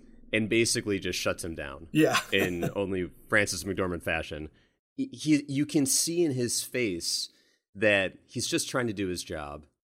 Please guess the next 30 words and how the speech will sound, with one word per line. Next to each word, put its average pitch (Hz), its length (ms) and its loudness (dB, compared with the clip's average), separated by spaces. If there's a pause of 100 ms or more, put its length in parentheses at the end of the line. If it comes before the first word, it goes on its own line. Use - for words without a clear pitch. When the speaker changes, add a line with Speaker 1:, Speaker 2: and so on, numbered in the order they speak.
Speaker 1:
and 104 60 -2
he 113 80 2
was 113 120 0
doing 127 240 2
everything 135 460 -2
right 82 380 -6
that 104 120 -6
you 104 120 -4
should 104 200 -8
be 107 120 -6
doing 87 480 -6 (340)
in, 90 640 -2
you 95 160 -6
know, 80 420 -8
in 90 160 -4
his 92 220 -6
situation. 92 640 -4
And 85 160 -6
here 101 120 -2
comes 101 220 -6
this 101 140 -6
woman 92 180 -4
who 90 80 -4
just 87 460 -8
drives 90 360 -2
up 90 280 -2 (400)
and 82 340 -6
shuts - 240 -4
him 95 100 -6
down. 80 380 -6